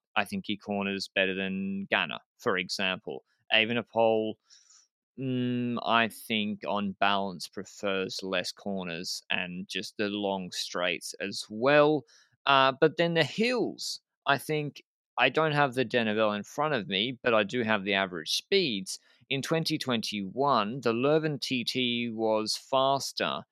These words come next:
despite being twelve Ks longer than the Imola T T. It was f-, faster average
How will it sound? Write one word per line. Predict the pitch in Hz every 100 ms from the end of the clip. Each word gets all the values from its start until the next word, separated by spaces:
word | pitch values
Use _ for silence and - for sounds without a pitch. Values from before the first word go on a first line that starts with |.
| _ _
despite | - - - 117 110 -
being | 113 110 104
twelve | - 117 107 -
Ks | 107 98 110
longer | 110 110 78 76 127 _ _ _ -
than | 110 101 95 95 104
the | 92 78
Imola | 127 127 101
T | - 76 -
T. | - 87 107
It | 98
was | 107 101 - -
f-, | 123
faster | 139 123 - 120
average | 135 147 95 -